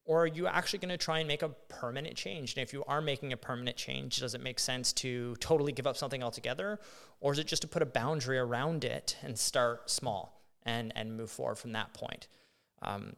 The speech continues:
because if you're just doing it to meet a thirty-day thing and you're just white-knuckling it till the very end,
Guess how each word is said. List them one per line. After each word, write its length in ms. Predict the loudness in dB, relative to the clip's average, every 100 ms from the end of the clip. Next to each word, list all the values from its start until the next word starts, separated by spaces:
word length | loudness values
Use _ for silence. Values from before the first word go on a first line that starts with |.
| -8
because 580 | -2 2 2 0 -4 -10 -10
if 180 | -4
you're 80 | -2
just 240 | 2 2 2
doing 260 | 0 0
it 120 | -2
to 100 | -2
meet 160 | -2 -2
a 40 |
thirty-day 440 | 2 4 4 6 4
thing 400 | 6 4 6 4
and 120 | 0
you're 100 | -2
just 260 | 0 0 0 -6 -16 2
white-knuckling 600 | 2 4 2 2 -2 -4
it 160 | -2
till 120 | 2
the 80 | 2
very 280 | 2 0 4
end, 400 | 6 6 4 0